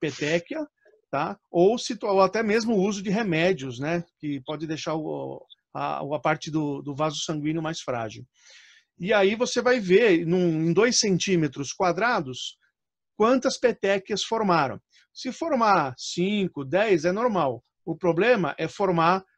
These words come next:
vinte ou mais. Aí seria a prova do laço positiva, tá? Então, isso que, que consiste na prova do laço, também chamado de Campbell Lead, que é uma prova que se faz clinicamente.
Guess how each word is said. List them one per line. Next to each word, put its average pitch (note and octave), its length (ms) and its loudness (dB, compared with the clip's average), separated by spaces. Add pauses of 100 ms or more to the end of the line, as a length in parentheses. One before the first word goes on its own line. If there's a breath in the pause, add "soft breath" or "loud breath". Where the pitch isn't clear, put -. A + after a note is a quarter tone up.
(300)
vinte G3 580 -4
ou G3 120 0
mais. C3+ 640 -4
Aí D3+ 280 -2
seria E3+ 380 2
a E3+ 40 0
prova D#3+ 320 -4
do D3+ 100 -6
laço D3 460 -4 (140)
positiva, D#3+ 720 -4 (420)
tá? D#3 240 -4 (500 soft breath)
Então, F#3+ 500 0
isso A3+ 340 -2
que, E3+ 680 -2 (320)
que F3+ 80 -6 (120)
consiste G3 640 -2
na F3 140 0
prova F3+ 300 0
do A3+ 100 -6
laço, G#3 440 -2
também E3 260 -2
chamado E3 420 -2
de D3 120 -4 (140)
Campbell D3+ 560 0
Lead, F#3 400 -2 (420 loud breath)
que F#3 100 4
é F3+ 40 8
uma F#3+ 220 4
prova F3+ 300 2
que F#3+ 80 -4
se G#3+ 100 -6
faz F3+ 340 2
clinicamente. F#3+ 920 -4